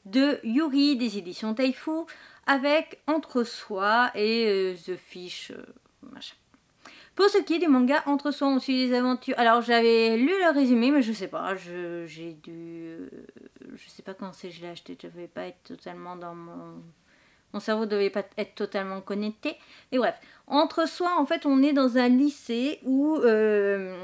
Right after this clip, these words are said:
quand tu rentres à l'école, voilà, par exemple, t'as les cheveux comme ça, tu les laisses pousser jusqu'à ta dernière année. Et ta dernière année, on te coupe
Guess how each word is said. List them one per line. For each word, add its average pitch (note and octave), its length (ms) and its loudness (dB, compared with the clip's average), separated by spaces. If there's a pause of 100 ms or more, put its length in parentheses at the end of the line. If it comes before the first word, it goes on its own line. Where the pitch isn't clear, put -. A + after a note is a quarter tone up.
(580)
quand C4+ 120 4
tu B3+ 100 2
rentres D4+ 200 0
à D4 40 2
l'école, A#3+ 560 -2 (260)
voilà, F3+ 160 -10
par D#3+ 120 -10
exemple, A3 180 -2
t'as A#3 80 0
les G3+ 60 0
cheveux C4+ 180 -4
comme G#3+ 160 -2
ça, G#3 200 -4 (120)
tu F4+ 200 4
les C#4+ 140 6
laisses C4 320 4
pousser G#3+ 360 -4
jusqu'à G3+ 340 -4
ta G3 140 -8
dernière E3 300 -10
année. F3+ 300 -8 (380)
Et A4 120 -2
ta G4 120 0
dernière D4+ 260 4
année, C#4+ 180 4
on F4+ 120 -6
te D#4+ 100 -4
coupe - 320 -8